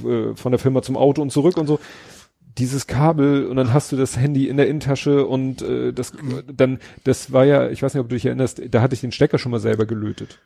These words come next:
Speaker 2: Ja.
Speaker 1: Da hatte ich einen Wackelkontakt
Speaker 2: Ja.
Speaker 1: im Stecker und dann hab ich einen eigenen Stecker angelötet und da hab ich das Gefühl, ich weiß jetzt nicht, ob der Wackelkontakt in der Buchse ist oder im Stecker, auf jeden Fall dauernd viel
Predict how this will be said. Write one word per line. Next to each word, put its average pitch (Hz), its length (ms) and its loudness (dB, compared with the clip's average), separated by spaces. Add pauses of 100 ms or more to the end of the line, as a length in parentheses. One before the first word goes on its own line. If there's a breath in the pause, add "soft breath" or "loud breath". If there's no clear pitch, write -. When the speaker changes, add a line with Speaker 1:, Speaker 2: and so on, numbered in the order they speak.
(120)
Speaker 2:
Ja. 107 260 6
Speaker 1:
Da 143 60 -4
hatte 120 140 2
ich 107 40 0
einen 117 100 -4
Wackelkontakt 131 520 4
Speaker 2:
Ja. - 20 -14
Speaker 1:
im 127 80 -2
Stecker 135 320 2
und 127 80 -4
dann 117 100 -2
hab 120 120 -2
ich 110 80 -8
einen 123 100 -4
eigenen 123 320 2
Stecker 117 320 0
angelötet 113 540 -2 (240 loud breath)
und 123 140 -8
da 127 240 4
hab 127 120 -2
ich - 60 -10
das - 180 -2
Gefühl, - 260 -4
ich 110 80 -4
weiß 135 140 6
jetzt 131 140 0
nicht, 131 140 0
ob 127 100 -2
der 117 100 2
Wackelkontakt 117 540 -2
in 120 80 -6
der 117 80 -2
Buchse 170 400 2
ist 160 180 0
oder 120 140 -4
im 117 100 -8
Stecker, - 400 2
auf 117 160 -4
jeden 127 180 2
Fall 117 260 2
dauernd 113 580 0
viel 120 440 -2